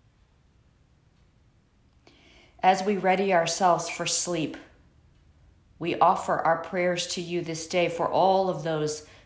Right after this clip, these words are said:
concerns, fears, anxieties, griefs that we have carried this day.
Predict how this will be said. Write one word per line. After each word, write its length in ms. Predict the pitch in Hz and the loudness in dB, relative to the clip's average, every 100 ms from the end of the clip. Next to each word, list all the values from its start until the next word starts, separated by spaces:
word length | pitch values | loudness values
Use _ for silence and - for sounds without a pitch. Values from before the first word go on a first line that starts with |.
| - | -12
concerns, 1040 | 165 160 160 180 170 170 185 196 - - _ _ - | -6 -4 -2 -2 -2 -2 -4 -6 -10 -14 _ _ -18
fears, 880 | - 190 175 175 180 190 - - - - - - - - | -10 -4 0 0 -2 -4 -8 -10 -18 -20 -20 -20 -12 -6
anxieties, 920 | 165 160 147 151 160 165 180 196 - | -4 -2 -2 0 0 0 -4 -6 -8
griefs 920 | - 170 180 220 233 - - - - - - - - - - - - - | -8 -6 -4 -4 -6 -6 -6 -6 -10 -20 -20 -20 -20 -20 -20 -20 -20 -8
that 160 | 151 | -6
we 100 | 180 | -4
have 180 | 175 160 | -6 -6
carried 460 | - 180 151 143 139 | -6 -4 -2 -4 -4
this 260 | 135 135 | -6 -6
day. 260 | - 87 | -6 -6